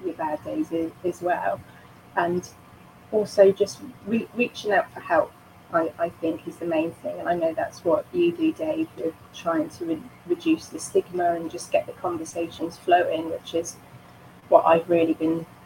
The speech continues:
trying to do in, um, you know, in our staff wellbeing programme, which is just make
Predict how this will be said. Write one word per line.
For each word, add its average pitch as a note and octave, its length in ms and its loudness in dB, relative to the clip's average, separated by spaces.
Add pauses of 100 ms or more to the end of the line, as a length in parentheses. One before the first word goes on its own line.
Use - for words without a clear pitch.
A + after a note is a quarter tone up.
(140)
trying E3 340 4
to E3 100 -8
do D#3+ 340 0 (260)
in, E3 280 -4
um, E3+ 360 -8 (920)
you F#3+ 80 -4
know, D#3 160 2
in D3+ 100 8
our E3 180 6
staff E3+ 380 0
wellbeing D#3+ 420 4
programme, D#3+ 500 0
which - 220 -8
is F3+ 180 0
just - 360 -2 (340)
make A#3 220 0